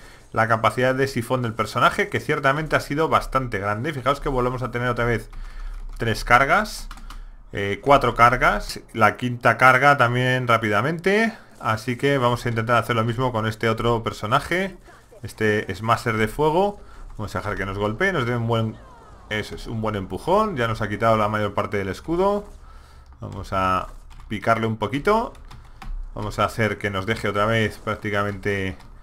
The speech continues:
sin vida. Cuidado ahora con el efecto de fuego, que además, lógicamente, nos va a quemar, nos va a quitar un poquito de, de espíritu. Y vamos a probar otra vez a pasar a través de él, fijaos. Otra vez. Y otra vez. Y ya estamos otra vez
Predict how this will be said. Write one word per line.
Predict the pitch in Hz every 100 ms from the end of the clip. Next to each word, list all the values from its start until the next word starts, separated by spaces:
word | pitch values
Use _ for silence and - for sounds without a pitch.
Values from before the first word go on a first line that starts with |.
| - - -
sin | 95 98
vida. | 143 190 214 - -
Cuidado | 107 110 117
ahora | 117 113
con | 107
el | 104
efecto | 95 117 113
de | 120
fuego, | 110 139 156
que | 131
además, | 104 104 110
lógicamente, | 107 113 104 110 117 110 92 90 - - - - -
nos | 98 95 110
va | 110
a |
quemar, | 104 127 165
nos | 110
va | 107
a |
quitar | 107 110
un | 104
poquito | 98 95 92
de, | 92 92 90 90 - -
de | 95
espíritu. | 92 - 151 170 196 240 240 -
Y | 104
vamos | 107 107
a | 104
probar | 104 110
otra | 107 110
vez | 151 156
a | 110
pasar | 98 - 110
a | 101
través | 98 107
de | 160
él, | 196
fijaos. | 127 123 165 220 240 - - - -
Otra | 117 110 110
vez. | 143 226 - - - - - - - - - - - - -
Y | 151
otra | 156 123
vez. | 90 -
Y | 135 139
ya | 190
estamos | 190 214 175
otra | 190
vez | 214 233 -